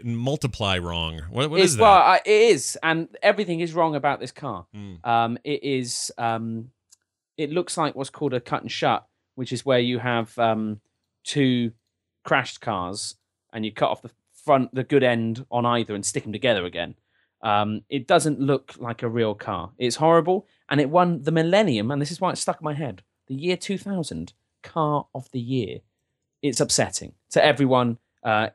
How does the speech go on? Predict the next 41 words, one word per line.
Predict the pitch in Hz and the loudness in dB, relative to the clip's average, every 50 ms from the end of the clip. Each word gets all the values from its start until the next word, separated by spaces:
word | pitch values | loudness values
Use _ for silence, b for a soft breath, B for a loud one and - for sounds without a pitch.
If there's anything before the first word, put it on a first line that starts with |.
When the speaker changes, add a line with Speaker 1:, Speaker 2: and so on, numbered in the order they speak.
| - | -4
Speaker 2:
everywhere. | 131 127 104 104 92 - 57 57 _ _ _ _ _ _ _ - | -4 -2 -2 -4 -10 -10 -10 -12 _ _ _ _ _ _ _ -2
Um, | - 123 120 117 120 120 123 123 - | 2 4 4 4 4 2 0 -2 0
anyway, | - 214 226 220 240 208 92 _ _ _ _ _ _ _ | 2 2 4 4 2 0 -2 _ _ _ _ _ _ _
four | - - 269 277 - | 0 4 6 6 6
kids | - - 240 208 143 117 | 4 4 2 2 2 2
is | 113 110 | -4 -6
a | 127 131 | -4 -2
lot | 135 123 - | -2 -4 -4
of | - | -6
kids. | - - 107 73 - - - - - - _ - | -12 -12 -12 -12 -10 -10 -10 -10 -10 -12 _ -10
I | - 143 | -6 -2
mean, | 151 165 | 0 2
I | 170 | 2
don't | 175 180 151 | 2 2 0
know, | 123 110 | 0 -4
Scott, | - - - 185 139 120 | -4 -4 2 2 2 2
you've, | 160 208 233 185 170 _ | 2 -4 -6 -8 -10 _
you've | 160 190 220 208 | -10 -10 -10 -6
got | - - - - | -6 -8 -8 -8
three | _ - - 156 143 127 | _ -10 -6 -4 -4 -4
kids. | - - - 82 65 - - - - 127 135 | -4 -8 -16 -16 -16 -14 -12 -10 -8 -6 -6
Speaker 1:
Mm-hmm. | 160 170 170 - _ _ _ _ _ _ _ _ - | -8 -8 -10 -14 _ _ _ _ _ _ _ _ -2
Speaker 2:
I've | 151 170 180 170 - | 0 0 0 0 0
got | 160 139 120 - 117 | 0 0 0 0 -4
one | 127 127 139 156 151 139 135 127 | -8 -2 0 0 0 0 -2 -6
kid. | - - - - - - _ _ _ _ _ _ | -8 -10 -20 -20 -20 -20 _ _ _ _ _ _
If | - - - 165 | -16 -14 -8 -6
we | 196 214 | -6 -6
put | - - - 226 - | -6 -4 -4 -4 -4
them | 160 135 | -4 -8
together, | - 139 127 156 151 123 - 80 90 90 - _ _ _ _ | -10 -8 -2 0 0 0 0 -2 -8 -8 -8 _ _ _ _
that | - 151 135 | -2 0 0
would | 110 110 | 0 -4
be | 120 107 | -8 -12
four | - - - 117 101 95 - | -12 -8 -6 -4 -4 -4 -4
Speaker 1:
That'd | 135 127 | -4 0
be | 139 | 0
Speaker 2:
kids. | 127 - | 0 0
Speaker 1:
four | - 110 104 | 0 -2 0
kids, | - 151 123 98 95 | 2 2 2 2 2
yeah. | 101 90 78 | -2 -2 -2